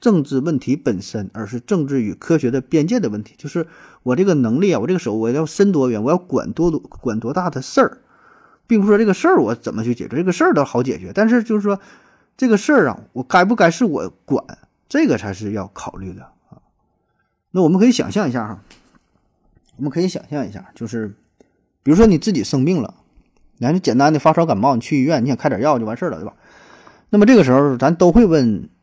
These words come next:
呃，医生这么一句话，说“我这个病严不严重？”对吧？很自然的这一句话，“我这病重不重啊？”对吧？都说感冒，你这都是阑尾，阑尾炎有轻有重的，对吧？感冒也是啊，感冒咱说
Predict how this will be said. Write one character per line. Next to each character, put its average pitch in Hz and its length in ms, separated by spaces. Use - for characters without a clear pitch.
呃， 110 180
医 143 120
生 143 140
这 156 80
么 143 80
一 113 60
句 113 80
话， 110 140
说 147 140
“我 120 40
这 135 60
个 135 60
病 151 140
严 185 160
不 139 60
严 107 200
重？” 135 140
对 123 80
吧？ 110 240
很 127 140
自 214 80
然 156 160
的 113 80
这 117 60
一 104 100
句 107 80
话 107 260
，“我 113 60
这 135 60
病 180 120
重 240 160
不 165 60
重 147 180
啊？” 110 200
对 127 80
吧？ 139 40
都 175 100
说 180 100
感 131 160
冒， 135 240
你 127 240
这 151 80
都 160 120
是 139 80
阑 151 100
尾， 123 100
阑 170 160
尾 147 80
炎 147 120
有 151 60
轻 151 160
有 127 80
重 131 160
的， 107 100
对 107 80
吧？ 101 220
感 107 140
冒 156 160
也 123 60
是 117 100
啊， 107 100
感 107 160
冒 156 180
咱 139 140
说 135 180